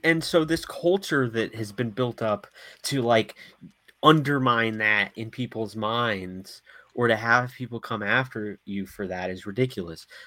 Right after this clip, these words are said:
Look, like, if Sam brought on some, like, Nazi weirdo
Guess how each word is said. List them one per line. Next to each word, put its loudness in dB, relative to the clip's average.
Look, 0
like, 2
if 0
Sam 0
brought 2
on -2
some, -6
like, -6
Nazi -6
weirdo -2